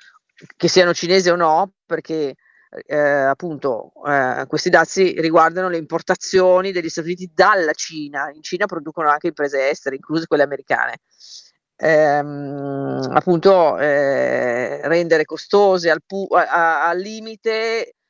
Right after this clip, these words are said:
della ricerca di una sostituzione. Il problema è che non ci sono fornitori so-, sostituti per tantissimi settori. La Cina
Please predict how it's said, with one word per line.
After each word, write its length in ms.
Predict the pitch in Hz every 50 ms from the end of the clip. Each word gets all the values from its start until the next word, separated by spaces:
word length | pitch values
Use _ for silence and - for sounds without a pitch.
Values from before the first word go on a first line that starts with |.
| _ -
della 240 | 165 170 160 175 175
ricerca 420 | 180 196 - - 208 180 175 196
di 120 | 196 196 196
una 200 | 180 170 165 165
sostituzione. 1040 | - - 165 151 - - 156 - 156 - - - 156 147 143 143 143 143 147 151 _ _ _ _ _ _ - _ -
Il 240 | - 202 208 208 196
problema 460 | 226 240 262 240 220 220 240 285 302
è 40 | 285
che 140 | 208 190 185
non 120 | 180 175
ci 100 | 170 170
sono 1120 | - 247 277 349 302 202 180 170 170 165 165 160 160 160 156 156 160 156 156 151 151 156
fornitori 640 | 147 - 170 170 170 170 160 - 180 170 170 170 170
so-, 300 | 160 - 175 170 165 -
sostituti 800 | 165 - - 170 165 - - 160 - 180 175 165 - - 165 165
per 320 | 156 - 165 160 160 156 151
tantissimi 480 | - 165 156 - 202 226 - 269 196 175
settori. 480 | - 165 - - - 170 156 151 156 151
La 100 | 151 151
Cina 520 | - - 185 185 202 180 165 151 143 139